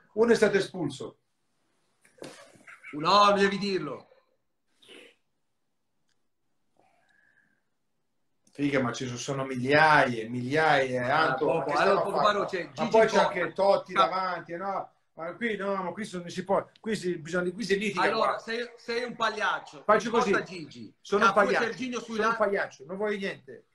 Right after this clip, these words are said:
Speaker 1: No, no, no,
Speaker 2: Allora,
Speaker 1: va, poi
Speaker 2: tanto ormai l'hai detto.
Speaker 1: No,
Speaker 2: L'hai
Speaker 1: ma
Speaker 2: detto.
Speaker 1: io, no.
Speaker 2: Cioè, allora, in porta Gigi, Cafu a destra, Serginho a sinistra, Nesta, Maldini centrali.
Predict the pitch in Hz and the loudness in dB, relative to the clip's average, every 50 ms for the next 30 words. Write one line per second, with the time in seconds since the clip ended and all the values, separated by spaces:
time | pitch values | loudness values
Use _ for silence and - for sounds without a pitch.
0 | _ _ - 160 180 196 202 202 196 208 202 180 196 180 - - - - 233 233 | _ _ -12 -8 -4 -2 0 0 0 2 2 2 2 0 0 -4 -10 -4 0 0
1 | 214 - - - _ - 294 285 - 240 240 262 254 214 196 208 208 202 226 214 | 0 0 -2 -8 _ -2 -2 -2 0 0 2 2 2 2 2 -2 -2 -2 -4 -4
2 | 190 - - - 147 127 113 - - 135 165 208 233 240 247 247 247 254 254 254 | -6 -6 -8 -12 -14 -16 -16 -16 -14 -8 -4 -2 0 0 0 2 2 2 2 2
3 | 247 240 226 208 214 226 233 - - _ _ _ - - _ _ _ _ _ - | 2 0 -2 -4 -6 -6 -8 -10 -12 _ _ _ -20 -20 _ _ _ _ _ -20
4 | 143 160 170 170 170 170 170 165 165 - 226 220 214 226 233 233 214 190 - 156 | -18 -16 -14 -12 -8 -8 -6 -4 0 0 2 4 4 4 4 2 0 -2 -2 -4
5 | 147 - - 175 190 180 - 240 262 - 254 226 180 151 196 175 151 - - 117 | -8 -12 -12 -14 -14 -12 -8 -8 -8 -6 -6 -8 -10 -10 -12 -16 -16 -16 -18 -20
6 | 95 82 _ _ _ _ _ _ _ _ _ _ _ _ _ _ _ - 196 190 | -20 -20 _ _ _ _ _ _ _ _ _ _ _ _ _ _ _ -4 -4 -4
7 | 190 196 247 233 - 170 240 254 247 - 233 202 - 220 196 160 - 208 208 196 | -2 -2 -6 -6 -4 -4 -4 -4 -4 -6 -8 -10 -10 -10 -12 -12 -14 -12 -10 -10
8 | 180 - 190 185 170 151 - - 139 - - _ _ - 156 185 220 233 233 233 | -10 -10 -12 -12 -12 -12 -14 -16 -18 -20 -20 _ _ -12 -8 -4 -4 -4 -2 2
9 | 240 220 220 214 214 202 208 226 220 220 - 208 190 170 - 165 151 131 120 107 | 2 2 4 4 2 2 0 -2 -4 -4 -4 -6 -8 -8 -6 -8 -8 -8 -8 -12
10 | 98 | -14